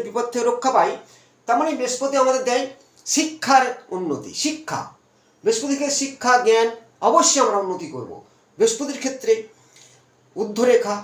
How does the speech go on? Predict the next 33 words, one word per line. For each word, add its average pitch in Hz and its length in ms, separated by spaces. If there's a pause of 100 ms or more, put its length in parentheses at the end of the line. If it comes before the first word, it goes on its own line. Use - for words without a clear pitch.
(500)
জীবনে 226 360 (260)
শিক্ষার 208 420
আলো 170 180
দেখাবে, 143 220 (120)
স্বস্তির 220 400
চিহ্ন 226 200 (520)
শিক্ষার 233 300
আলো 160 180
দেখাবে। 101 260 (420)
দেবগুরু 240 440
বৃহস্পতি - 420 (400)
বিপদ 269 260
থেকে 269 140
রক্ষা 226 260
করবে, 117 160 (100)
চতুর্ভুজ 226 420
চিহ্ন 143 160 (140)
ঠিক 339 200
বৃহস্পতির 240 480
ক্ষেত্রে। - 300 (840)
আবার 277 300
বৃহস্পতির - 400
ক্ষেত্রে 269 240 (120)
এই - 140
ধরনের 240 320
কোনো 240 120 (420)
মাতৃরেখা 233 560
থেকে 247 200
গেলে 160 140 (460)
জীবনে 277 360
উন্নতি 254 280 (120)
হবেই 185 320
হবে। - 180